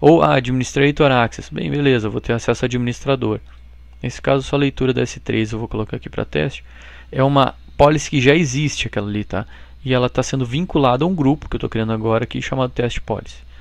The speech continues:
Agora, eu vou pegar esse meu usuário teste dois que eu criei e vou desvincular ele do admin, eu vou vincular ele somente ao, somente ao grupo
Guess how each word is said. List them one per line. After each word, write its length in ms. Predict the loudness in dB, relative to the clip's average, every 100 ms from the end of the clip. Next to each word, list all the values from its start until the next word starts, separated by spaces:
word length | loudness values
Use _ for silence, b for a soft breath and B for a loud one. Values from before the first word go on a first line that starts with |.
| b b b b b
Agora, 420 | 0 4 6 4 0
eu 100 | 0
vou 140 | 0
pegar 320 | 2 0 2 0
esse 180 | -2
meu 80 | -2
usuário 380 | 0 0 0 -2
teste 600 | 0 0 0 -2 -10 -6
dois 260 | -2 -2 -2
que 80 |
eu 40 | -8
criei 420 | -4 0 0 0 b b b b -6
e 140 | -6
vou 420 | -2 2 2 0 -12 -20 -20 -20 -20 -20 -20 b b b
desvincular 560 | -4 0 -2 2 4
ele 120 | 4 4
do 80 |
admin, 400 | 2 2 -2 0
eu 60 | 0
vou 120 | -2
vincular 400 | -2 -4 -2 -2
ele 100 | -2
somente 680 | -4 0 0 2 0 0 -4
ao, 260 | -4 -6 -10 -18 -20 -20 -20 -20 -20 -20 -20 -20 -20 -20 -20 -20 -20 -20 -20 -20 -20 -20 -20 -20 -20 -20 -20 -20 -20 -20 -20 b b b
somente 520 | -6 -2 0 -2 -2
ao 80 | -2
grupo 340 | 0 -2 -4